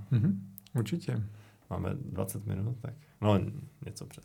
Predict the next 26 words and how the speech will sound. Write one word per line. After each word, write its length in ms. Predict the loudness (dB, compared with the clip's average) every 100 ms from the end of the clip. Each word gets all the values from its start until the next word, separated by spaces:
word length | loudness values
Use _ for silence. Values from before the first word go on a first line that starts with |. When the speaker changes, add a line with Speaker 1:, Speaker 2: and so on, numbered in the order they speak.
| -18
Speaker 2:
dvacet. 200 | -2 8
Speaker 1:
Jo, 100 | 10
jo, 140 | 10 8
jo, 220 | 8 4
určitě 300 | 2 2 6
máme 280 | 6 6 4
dost 280 | 0 -6 -6
času 300 | -4 -2 0
teďko. 460 | -2 -4 0 2 2 6
Speaker 2:
Tak, 220 | 12 12 12
hele, 200 | 12 12 8
Speaker 1:
Chci 120 | 6 8
Speaker 2:
programovací 0 |
Speaker 1:
programovací 460 | 12 12 12 12
Speaker 2:
jazyky 360 | 10 10 8 8
Speaker 1:
jazyky. 140 | 10 10
Speaker 2:
současnosti. 720 | 8 4 2 2 2 4 6
Minule, 360 | 10 12 12 12
hele, 140 | 10
my-, 140 | 8 4
ještě 220 | 2 2
teda 180 | 4 4
se 140 | 6
vrátím, 320 | 6 6 6 6
minule 280 | 8 6 4
jsme, 200 | 4